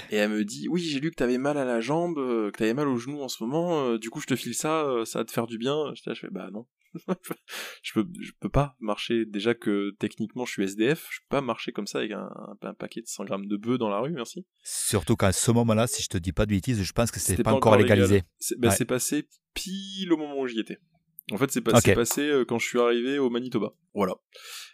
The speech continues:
Speaker 1: Et, euh, et donc je lui dis, euh, je lui dis non merci. Et donc on m'avait filé un truc, au, au, une huile au C B D pour me masser le genou ou quoi. Mais enfin c'était, c'était surréaliste d'avoir une mamie de soixante-dix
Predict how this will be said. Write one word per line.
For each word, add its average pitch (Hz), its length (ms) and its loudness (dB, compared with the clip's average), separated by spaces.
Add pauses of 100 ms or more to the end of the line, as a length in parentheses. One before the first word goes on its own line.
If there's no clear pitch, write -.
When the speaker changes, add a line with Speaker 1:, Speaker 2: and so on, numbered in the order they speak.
(200)
Speaker 1:
Et, 123 200 4
euh, 104 500 2
et 110 60 -2
donc 110 180 0
je 92 60 -8
lui 92 80 -12
dis, 127 240 -4
euh, 104 280 0
je 98 100 -12
lui 95 80 -18
dis 104 80 -18
non 120 120 -4
merci. 120 400 -8
Et 117 40 -10
donc 101 180 -8
on - 20 -2
m'avait 98 140 -4
filé 104 180 -2
un 101 120 0
truc, - 280 -8
au, 98 60 -4
au, 98 380 -6
une 104 280 -8
huile 110 220 2
au 104 80 0
C - 160 -2
B 101 80 -2
D 101 180 2
pour 104 160 -8
me 98 80 -8
masser 98 240 -4
le 98 60 -6
genou 101 240 -4
ou 104 40 -4
quoi. 117 160 4
Mais 104 60 -4
enfin 95 160 -6
c'était, 98 300 -8
c'était - 180 -12
surréaliste 101 460 0
d'avoir 95 180 2
une 98 100 -4
mamie 101 220 -2
de 107 60 -8
soixante-dix 98 420 -8